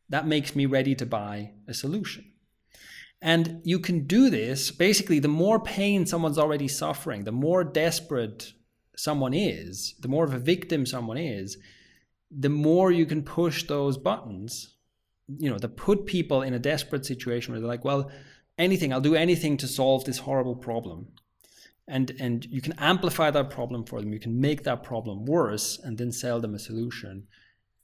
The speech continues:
that isn't a real solution, right? And unfortunately, I mean, a lot of, a lot of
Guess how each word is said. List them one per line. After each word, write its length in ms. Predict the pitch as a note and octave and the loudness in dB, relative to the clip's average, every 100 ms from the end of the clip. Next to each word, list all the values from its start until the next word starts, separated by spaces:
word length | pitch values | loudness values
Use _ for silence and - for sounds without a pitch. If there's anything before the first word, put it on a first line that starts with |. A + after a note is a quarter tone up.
| - | -6
that 180 | A#2+ C#3 | -4 0
isn't 200 | B2 B2+ | 2 2
a 60 | |
real 180 | A2 A2 | 0 -2
solution, 520 | G#2+ B2+ G#3+ - - - _ _ | -4 -4 -4 -6 -12 -20 _ _
right? 220 | A#2 A#2 - - | -8 -8 -10 -4
And 100 | C#3 | -2
unfortunately, 400 | D#3+ A#3+ B3 G#3+ | 0 0 0 0
I 40 | |
mean, 140 | D#3+ E3 | 2 4
a 60 | |
lot 320 | D3+ E3 G3+ | 4 6 6
of, 220 | A3+ C#3+ - - - - - | 6 2 -6 -16 -20 -20 -8
a 80 | - | -4
lot 260 | C3 F3 F#3 | 0 2 2
of 240 | F3+ D3 | 0 -2